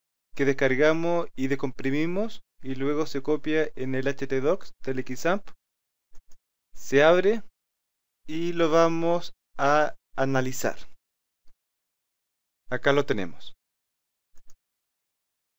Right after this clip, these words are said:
Lo primero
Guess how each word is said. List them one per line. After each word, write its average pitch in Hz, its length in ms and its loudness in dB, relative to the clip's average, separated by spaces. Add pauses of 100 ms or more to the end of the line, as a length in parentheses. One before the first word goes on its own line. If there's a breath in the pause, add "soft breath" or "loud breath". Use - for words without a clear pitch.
(2250)
Lo 151 260 4
primero 190 580 8